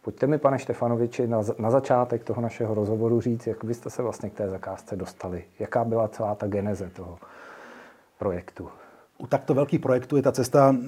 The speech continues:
Speaker 2: eh, většinou delší. To znamená,
Speaker 1: Hmm.
Speaker 2: i tady u tohoto projektu byla, byla ta cesta na začátku,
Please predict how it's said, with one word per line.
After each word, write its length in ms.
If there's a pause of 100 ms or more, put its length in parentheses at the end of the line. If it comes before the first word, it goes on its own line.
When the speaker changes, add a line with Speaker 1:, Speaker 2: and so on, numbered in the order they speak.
Speaker 2:
eh, 40
většinou 760
delší. 680
To 120
znamená, 240
Speaker 1:
Hmm. 80
Speaker 2:
i 40
tady 180
u 80
tohoto 240
projektu 340
byla, 360
byla 320
ta 120
cesta 320
na 100
začátku, 560